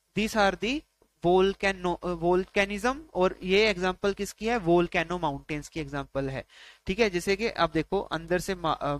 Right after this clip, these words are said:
lava निकला, ठीक है, बाहर को, मतलब magma बाहर निकला जब उसको लावा कहते हैं, और जो सम-, अ, उससे, उसके अंदर से ashes निकली, वो आसपास क्या है, Deposit होती गई, होती गई,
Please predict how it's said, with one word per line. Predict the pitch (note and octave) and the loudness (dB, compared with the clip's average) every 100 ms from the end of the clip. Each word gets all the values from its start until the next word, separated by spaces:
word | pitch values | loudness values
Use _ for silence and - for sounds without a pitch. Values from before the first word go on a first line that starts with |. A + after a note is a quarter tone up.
| - | -6
lava | D3+ D3 D3 F3+ | -2 0 2 0
निकला, | F#3+ G3 G#3+ A#3 - _ | -2 -2 0 0 -4 _
ठीक | E3 | -4
है, | F#3 | 0
बाहर | E3+ E3+ F#3 | 4 4 4
को, | F#3 G#3+ | 0 -6
मतलब | F#3+ F#3+ | -4 -2
magma | E3 D#3 E3 G3 A#3 _ _ - | 0 -2 0 -2 -2 _ _ 0
बाहर | D3+ F3+ | 2 2
निकला | F#3 F#3 G3 | 0 -2 -2
जब | F3+ | -2
उसको | E3+ F3+ | -4 -2
लावा | D#3+ C#3+ E3 | 0 2 0
कहते | G3 - | -2 -6
हैं, | G#3 A3 - - - - | -6 -6 -8 -20 -8 2
और | F#3+ F#3 | 2 4
जो | G3+ - - | 0 0 -6
सम-, | G3+ F#3+ | -12 -6
अ, | E3 | -2
उससे, | F3+ F3 A3 - | -2 -2 -4 -4
उसके | F#3 - G#3 | -6 -6 -4
अंदर | F#3+ F#3+ | 0 0
से | G#3 G#3 - | 0 -2 0
ashes | F3 E3+ G#3 F#3 | 0 2 -2 -6
निकली, | F3 E3 F3 F3 - - - | -8 -8 -4 -4 -6 -20 -4
वो | F3+ G3+ - - | 2 2 0 -2
आसपास | E3+ F3+ - G#3+ G3+ | 2 2 4 2 2
क्या | - G3+ | 0 -2
है, | G3 A#3 D4+ | 0 0 -2
Deposit | G3 F3 F3 E3+ F#3 | -4 -2 0 2 2
होती | E3 D#3+ G3 | 2 -2 -2
गई, | G3 A3+ | -2 -2
होती | F#3+ F3 G3+ | -4 -4 0
गई, | A3 | 0